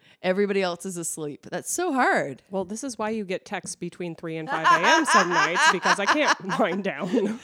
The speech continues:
Speaker 2: <laughs>
Speaker 1: That's fair, and I don't sleep well, so. <laughs>
Speaker 2: Usually I'm drunk because you start drinking after you've been bartending all night. Usually, not always. If I'm hungover, I don't <laughs> always drink because I still feel like shit that night. But, like,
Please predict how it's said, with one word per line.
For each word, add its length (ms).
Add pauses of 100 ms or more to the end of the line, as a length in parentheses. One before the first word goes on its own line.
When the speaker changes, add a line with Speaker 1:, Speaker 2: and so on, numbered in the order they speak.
Speaker 2:
<laughs> 100
Speaker 1:
That's 380
fair, 400
and 140
I 180
don't 240
sleep 260
well, 260
so. 420
<laughs> 2000
Speaker 2:
Usually 460
I'm 160
drunk 760
because 420
you 100
start 320
drinking 440
after 360
you've 180
been 140
bartending 580
all 100
night. 340
Usually, 640
not 160
always. 380
If 100
I'm 120
hungover, 380
I 40
don't 280
<laughs> 120
always 460
drink 460
because 220
I 80
still 260
feel 320
like 240
shit 220
that 180
night. 320
But, 280
like, 300